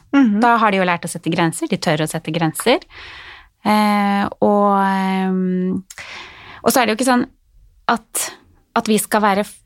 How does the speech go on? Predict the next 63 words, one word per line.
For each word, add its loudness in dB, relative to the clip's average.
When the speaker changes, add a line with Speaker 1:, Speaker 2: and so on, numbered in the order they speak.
Speaker 2:
ikke -2
sant? 0
Selv 2
om 2
de 2
setter -2
grenser, 0
så 0
betyr 0
jo -2
ikke 0
det 2
at -2
vi 0
da 2
skal -2
backe -4
helt -2
av, 2
for -2
da 2
får 0
du 2
jo 4
heller 0
ikke 2
muligheten 0
til 0
å 2
sette 0
de 2
grensene. -2
Ikke 2
sant? 4
Speaker 1:
Mm. 0
Speaker 2:
Det 2
er 4
jo 2
noe 2
med 2
at -10
hvis -4
vi 0
prøver 2
oss -8
litt, 0
uten 0
at -2
vi 0
skal -2
invadere 2
de 2
helt, 0
men, 2
men 4
ved 4
at -2
ikke -2
vi 2
tillater 2
det 0
helt 2
også, 2